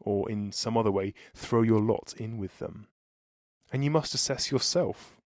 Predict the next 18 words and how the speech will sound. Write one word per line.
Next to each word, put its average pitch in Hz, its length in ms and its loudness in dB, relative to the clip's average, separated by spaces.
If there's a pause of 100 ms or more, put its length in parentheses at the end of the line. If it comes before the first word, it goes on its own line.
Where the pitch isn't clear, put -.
(880)
When 143 160 4
have 160 100 4
you 160 120 8
learned 127 320 6
something 113 260 -2
important 107 560 -2
from 98 220 -10
watching 104 360 -8
someone 98 340 -6
else's 95 360 -8
life? - 500 -10 (720)
Where 127 280 0
are 120 40 0
you 117 440 2 (440)
on 110 160 0
the 98 80 -2
teachability 95 800 -6
spectrum? - 640 -10